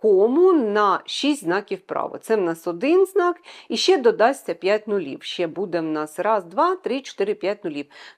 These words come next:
Тобто складається число, подивіться, сім і раз, два, три, чотири, п'ять. П'ять нулів, сімсот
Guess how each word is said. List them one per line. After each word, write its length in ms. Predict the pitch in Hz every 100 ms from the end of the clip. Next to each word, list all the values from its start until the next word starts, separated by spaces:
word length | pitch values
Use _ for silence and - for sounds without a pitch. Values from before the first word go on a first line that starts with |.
| -
Тобто 520 | 277 240 - 156 139 _ - _ _
складається 760 | - - 220 208 196 175 - 185
число, 460 | - 262 320 392
подивіться, 680 | 392 285 262 262 240 233 214 - - _
сім 500 | - - 240 349 571 _ _ -
і 220 | 233 -
раз, 420 | 202 294 381 - -
два, 380 | 165 190 196 208 -
три, 320 | 226 311 330
чотири, 400 | - - 220 247
п'ять. 480 | - - 156 151 -
П'ять 320 | - 214 214 196
нулів, 360 | 190 247 370
сімсот 800 | - - 262 247 - 220 -